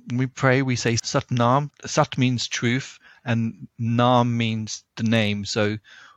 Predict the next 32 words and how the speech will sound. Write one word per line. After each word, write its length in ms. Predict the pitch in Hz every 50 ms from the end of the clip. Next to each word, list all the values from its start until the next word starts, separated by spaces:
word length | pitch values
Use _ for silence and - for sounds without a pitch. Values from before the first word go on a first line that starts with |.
| _ _ _ _ _ _ -
um, 560 | - 139 117 113 110 110 107 107 104 107 117 - _ _ _ _ _ -
the 80 | - 113
truth 340 | - - 151 135 127 -
is 180 | - 127 127 -
the 120 | - -
name. 400 | 110 107 101 101 98 98 104 107 - _ _ _ -
The 100 | 101 95
truth 440 | - - 139 127 117 - - - - -
is 200 | 123 117 110 -
God. 360 | - - 120 120 113 101 - - _ _ _ _ _
You 80 | - 113
know, 160 | 104 95 95 95
like 200 | 110 110 107 - _ _ -
we, 220 | 120 123 120 - -
you 120 | - 117 110
know, 240 | 107 98 98 110 - _ _ _ _ _ _ _ -
we 80 | 113
pray 340 | 107 - - 127 120 117 117
for 200 | 107 - - 110
the 100 | 98 101
truth 440 | - - - 110 104 98 - - - -
<laughs> 520 | 220 - - _ - - - - - -
and 140 | - 123 123
not 240 | 127 131 - - -
be 160 | - 127 117 -
to 280 | - - 113 107 104
be, 160 | 104 101 123
you 220 | 117 113 107 107 113
know, 240 | 107 95 92 95 - _ -
lied 380 | 110 110 104 104 110 107 -
to 260 | - - 98 98 101
or, 180 | 101 98 101 98